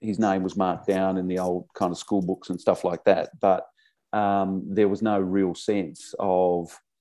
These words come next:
uh, him being celebrated. There were a couple of people I ran into, 'cause I went to a footy match there, a couple of people I ran into who, who attended on the, on the day that he went back when they, um,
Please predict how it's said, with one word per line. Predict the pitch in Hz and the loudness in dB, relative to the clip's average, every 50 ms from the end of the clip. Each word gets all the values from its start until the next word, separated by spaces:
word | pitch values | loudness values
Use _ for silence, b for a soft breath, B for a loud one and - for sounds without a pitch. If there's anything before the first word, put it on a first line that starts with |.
| _ _ _ _ _ - - | _ _ _ _ _ -8 -4
uh, | 87 87 87 87 87 85 87 87 85 85 85 82 - - - - - _ _ _ _ _ _ - | -2 0 0 0 0 0 0 -2 -2 -2 -2 -4 -4 -6 -10 -12 -16 _ _ _ _ _ _ -8
him | 113 117 104 90 | -4 -4 -2 0
being | 104 98 90 85 | 0 0 0 0
celebrated. | - 123 110 107 92 90 95 92 95 104 147 175 - _ _ _ _ _ _ | 2 2 2 4 4 4 4 4 2 0 -4 -10 -12 _ _ _ _ _ _
There | - 120 | 4 4
were | 107 104 | 4 4
a | 104 | 2
couple | - - - - - 113 | 2 0 -2 0 -2 -4
of | - - | -2 -2
people | 120 104 - 104 98 | -2 0 2 2 4
I | 98 | 4
ran | 95 98 98 98 98 | 2 0 0 -2 -2
into, | 107 117 113 - 104 92 104 | -4 -4 -2 -2 -2 -2 -2
'cause | - - 101 | -2 0 2
I | 107 | 2
went | 101 101 98 90 | 2 2 0 -2
to | - | -4
a | 98 | -4
footy | - - 113 98 92 | -2 0 0 0 0
match | 92 95 92 92 - - - | 0 -2 -4 -4 -6 -4 0
there, | 95 95 95 | 2 4 4
a | 98 95 | 4 2
couple | - 101 - - | 0 -2 -4 -2
of | - | -2
people | 104 95 92 95 | -2 0 0 0
I | 92 | 0
ran | 92 92 92 95 | 0 -2 -4 -4
into | 95 92 - - 98 92 87 b b b b b | -6 -4 0 0 0 0 0 b b b b b
who, | 131 127 113 110 110 - - | 4 4 4 4 0 -4 -4
who | 107 117 110 104 98 98 - - - _ _ _ _ _ _ _ _ - | 0 0 2 2 2 0 -2 -4 -10 _ _ _ _ _ _ _ _ -6
attended | 92 - - - - 135 127 123 113 98 95 92 85 - - _ - | -6 -6 -6 -4 -2 2 2 4 4 2 0 -2 -4 -8 -10 _ -4
on | 98 98 95 92 | -4 -2 -2 -2
the, | 90 90 90 90 - _ _ _ | -4 -4 -6 -8 -12 _ _ _
on | - 107 98 98 | -2 -2 0 -2
the | 95 90 | -2 0
day | 82 101 95 95 98 | 0 2 2 2 0
that | 95 87 87 | 0 -2 -2
he | 92 92 | -2 -2
went | 92 95 92 - - | -2 -2 -6 -4 -2
back | - 95 95 92 - - - _ _ _ _ _ _ _ | 0 2 2 0 -2 -6 -20 _ _ _ _ _ _ _
when | - 104 98 | -4 -2 -2
they, | 92 92 90 90 90 87 87 90 - - - - | 0 0 -2 -2 0 0 -2 -2 -4 -8 -10 -8
um, | - 92 90 90 87 87 87 85 87 87 85 - | -4 -2 -2 -2 -2 -4 -4 -4 -4 -6 -8 -10